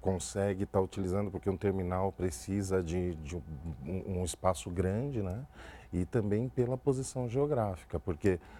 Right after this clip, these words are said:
Salesópolis, ela tem uma proximidade, são quarenta e dois quilômetros de Salesópolis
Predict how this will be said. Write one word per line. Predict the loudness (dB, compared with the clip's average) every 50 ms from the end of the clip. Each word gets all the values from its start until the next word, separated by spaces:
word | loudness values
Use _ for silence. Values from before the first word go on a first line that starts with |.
| -16 -14
Salesópolis, | -2 2 4 4 6 6 6 4 2 2 2 0 -2 0 0
ela | -2 -2 -2
tem | -2 -2 -2
uma | -2
proximidade, | 0 0 0 0 0 -2 -2 0 0 2 4 4 4 4 2 0
são | -2 -4 -4
quarenta | 0 2 2 2 2 0 0 0
e | 2
dois | 2 2 2 0
quilômetros | 0 2 6 6 6 6 6 2 0 -2 -4 -4 -4
de | -4 -4
Salesópolis | -2 0 0 2 2 2 2 2 2 2 2 2 0 -2 -2 -2 -2 -4